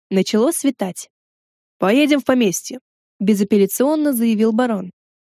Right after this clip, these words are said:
Так он ещё ни разу в жизни не напивался. Зато на душе полегчало, и он принял решение.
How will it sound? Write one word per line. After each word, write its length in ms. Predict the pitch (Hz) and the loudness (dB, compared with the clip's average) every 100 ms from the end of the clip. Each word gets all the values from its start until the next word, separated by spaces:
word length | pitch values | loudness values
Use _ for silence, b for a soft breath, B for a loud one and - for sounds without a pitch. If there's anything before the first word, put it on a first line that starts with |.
| _ _ _ | _ _ _
Так 360 | 247 277 - _ _ _ _ | -2 -2 -6 _ _ _ _
он 160 | - 262 | 2 4
ещё 340 | 254 254 - | 4 2 2
ни 160 | 240 247 | 2 2
разу 420 | 254 302 330 311 | 2 0 0 0
в 40 | 269 | 0
жизни 600 | 208 233 285 247 247 247 - | -2 0 0 2 0 -2 0
не 120 | 247 | 2
напивался. 680 | 247 240 262 247 185 - - _ _ _ _ - | 2 0 -2 -2 -4 -8 -12 _ _ _ _ -12
Зато 460 | 170 185 180 - 339 | -2 -2 0 0 2
на 140 | 403 | 2
душе 320 | 320 - 254 | 0 0 0
полегчало, 680 | 277 262 - - 175 170 180 _ _ - | 0 -2 -2 -6 -6 -8 -14 _ _ 0
и 100 | 202 | 2
он 240 | 254 330 | 4 0
принял 340 | 247 254 254 | 0 2 2
решение. 560 | 254 233 - 175 156 | 0 0 -2 -4 -6